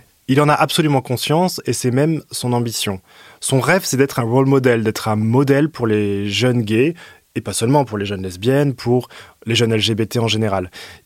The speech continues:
Il a plusieurs fois déclaré qu'il aurait adoré se voir lui-même quand il était adolescent. Il aurait adoré allumer la télévision ou les réseaux sociaux et voir une superstar gay. D'ailleurs, ce qui est assez intéressant, c'est qu'il consulte encore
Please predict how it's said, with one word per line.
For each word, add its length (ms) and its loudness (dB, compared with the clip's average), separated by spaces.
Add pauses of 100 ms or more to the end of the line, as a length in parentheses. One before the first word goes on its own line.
Il 160 2
a 20 4
plusieurs 300 0
fois 140 2
déclaré 360 0
qu'il 240 0
aurait 240 2
adoré 640 2
se 180 -2
voir 360 2
lui-même 400 2
quand 200 -2
il 100 0
était 180 0
adolescent. 520 2
Il 140 2
aurait 160 2
adoré 460 4 (360)
allumer 360 4
la 100 4
télévision 560 2
ou 260 2
les 280 4
réseaux 180 2
sociaux 380 0
et 100 2
voir 380 2 (260)
une 120 2
superstar 640 0 (320)
gay. 180 0 (460)
D'ailleurs, 260 4
ce 60 -8
qui 80 2
est 20 6
assez 160 0
intéressant, 400 0
c'est 200 -2
qu'il 580 -2
consulte 340 -2
encore 260 0